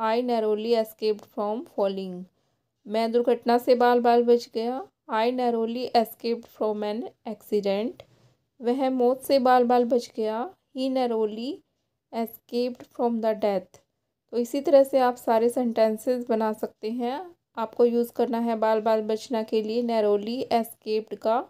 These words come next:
That will be same in all sentences। Next structure is अच्छा खासा। उसके पास अच्छा खासा पैसा है। मेरे पास अच्छा खासा दिमाग है।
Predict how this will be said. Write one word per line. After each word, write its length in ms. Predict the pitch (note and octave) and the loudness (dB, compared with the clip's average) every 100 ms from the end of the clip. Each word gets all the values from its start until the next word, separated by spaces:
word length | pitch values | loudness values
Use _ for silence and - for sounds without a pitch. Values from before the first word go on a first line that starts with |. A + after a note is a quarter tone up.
| _ _ _ _ - | _ _ _ _ -4
That 200 | A3+ A#3+ | -4 -2
will 180 | B3+ A#3 | -2 -2
be 100 | C4 | -2
same 340 | B3+ A#3 A#3 | 4 4 4
in 200 | A3 A#3+ A3+ | 0 -2 -2
all 240 | A3+ G#3+ G#3+ | 0 0 2
sentences। 800 | A3+ A3 G#3 G3 F#3+ - G#3+ D4 - _ _ _ _ _ _ _ C#4+ | 0 -2 0 -2 -2 -6 -6 -6 -14 _ _ _ _ _ _ _ -8
Next 420 | B3 A#3+ B3 - | -2 -2 -4 0
structure 440 | E4 D#4+ - D4 C#4 | 0 0 -2 -2 0
is 260 | B3 C4+ - | -4 -6 -8
अच्छा 360 | A#3+ A3+ - C4+ | -8 -8 -6 -6
खासा। 500 | C4 A#3 G#3+ - F#3+ F#3+ _ _ _ _ _ _ | -2 -2 0 -2 -4 -6 _ _ _ _ _ _
उसके 320 | - - - F4 | -20 -16 -8 -6
पास 440 | - A#3+ A#3+ C4 | -2 -2 -2 -6
अच्छा 420 | - A#3 - C4 | -8 -8 -6 -6
खासा 440 | B3+ C4 A3 - B3 | -4 -4 -2 0 0
पैसा 420 | A#3+ G3+ - A3 | 0 -2 0 -2
है। 400 | A#3 G#3 G3+ B3 - _ _ _ - | 0 -2 -2 -6 -14 _ _ _ -8
मेरे 260 | A3+ A#3+ | -2 0
पास 400 | C#4+ - A3 A#3 | -2 0 0 0
अच्छा 380 | - A3 - C4+ | -4 -6 -4 -6
खासा 380 | B3+ A#3 G#3 A3+ | -2 -2 0 0
दिमाग 540 | G#3 G3+ G3+ G#3 A3 B3+ | 0 -4 -2 -4 -4 -4
है। 420 | A3+ G3 G3 | -4 -2 -4